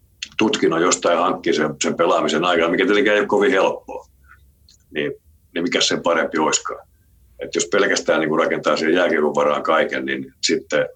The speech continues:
siinä voi olla aika orpo olo sen tu-, sen oman uran jälkeen, koska kuitenkin sit taas, ö, läheskään kaikista pelaajista ei tule niinku huippupelaajia,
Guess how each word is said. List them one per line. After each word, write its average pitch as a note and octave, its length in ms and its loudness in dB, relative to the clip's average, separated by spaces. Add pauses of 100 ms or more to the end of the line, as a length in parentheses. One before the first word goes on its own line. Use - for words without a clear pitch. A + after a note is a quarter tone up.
(120)
siinä D#2 160 2
voi D#2 100 2
olla D#2+ 300 0 (560)
aika E3+ 220 2
orpo E3+ 380 2
olo E3 140 2
sen - 120 -4
tu-, - 260 -2
sen D#2 200 -2 (260)
oman E2 220 0
uran D#2 240 2
jälkeen, D2 440 0 (520)
koska - 240 -6
kuitenkin D#2+ 400 0
sit D#2+ 180 -6
taas, D#2+ 360 0 (1080)
ö, D#2+ 300 2 (1300)
läheskään F2+ 420 0
kaikista F#2 360 0
pelaajista F2 440 0
ei D#2 120 0
tule E2 160 -2
niinku E2 240 0
huippupelaajia, C#2 800 -2